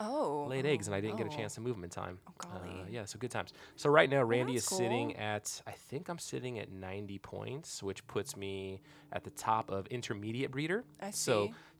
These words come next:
Speaker 2: tier number two of the award levels, and I'm ten points away from an advanced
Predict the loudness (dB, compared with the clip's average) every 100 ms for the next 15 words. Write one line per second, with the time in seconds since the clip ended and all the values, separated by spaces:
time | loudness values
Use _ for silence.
0 | -4 0 0 2 0 0 -2 -4 -2 0
1 | 2 2 0 -2 -2 0 0 0 0 0
2 | 0 -2 -2 -2 -4 -4 -2 -2 0 -2
3 | 0 0 2 2 -2 -4 -4 -4 -6 -8
4 | -8 -8 -12